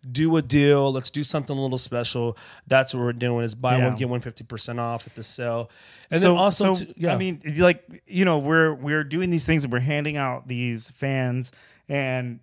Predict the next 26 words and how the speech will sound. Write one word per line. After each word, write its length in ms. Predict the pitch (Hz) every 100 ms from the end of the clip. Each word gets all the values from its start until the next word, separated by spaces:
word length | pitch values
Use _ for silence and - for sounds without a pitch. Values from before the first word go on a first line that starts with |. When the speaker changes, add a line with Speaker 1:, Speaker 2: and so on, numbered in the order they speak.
| -
Speaker 2:
you 100 | 143
know, 160 | 139 127
people 340 | 170 190 208
are, 260 | 196 180 147
people 280 | 185 196
are 60 | 208
really 220 | 175 180
responding 460 | 160 160 - 175 170
to 140 | 170 160
it 80 | 143
because 300 | 220 202 - - -
even, 400 | 196 214 254 214 -
e-, 140 | 208 220
like, 380 | 190 160 - - - -
well, 240 | 160 190 180
okay, 200 | 180 165
so 140 | 165
there's, 200 | 175 202
like, 280 | 185 143 -
a 80 | 156
few 200 | - 214
different 240 | 202 180
reactions 760 | 151 131 117 - 113 101 101 -
to 80 | 139
Speaker 1:
Yeah. 60 |
Speaker 2:
us 340 | 139 131 123